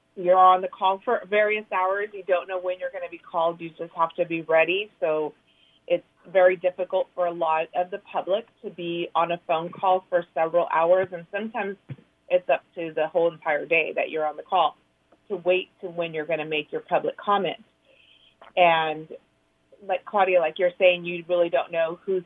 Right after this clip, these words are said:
speaking and when, and so it makes it very difficult. But nonetheless, we were there. We had other community members that were there, and they were committed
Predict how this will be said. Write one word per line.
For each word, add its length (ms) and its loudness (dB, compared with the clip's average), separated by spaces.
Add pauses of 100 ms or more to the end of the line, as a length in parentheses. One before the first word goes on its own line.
speaking 540 -10
and 200 -8
when, 400 4 (520)
and 140 -6
so 100 4
it 60 0
makes 220 -2
it 140 -2
very 280 4
difficult. 580 0
But 160 4
nonetheless, 600 2 (640)
we 140 -2
were 160 -4
there. 460 4 (120)
We 120 -14
had 160 -10
other 280 -4
community 400 -8
members 600 -6
that 180 -4
were 140 0
there, 300 0
and 100 -10
they 80 -4
were 140 -6 (140)
committed 440 2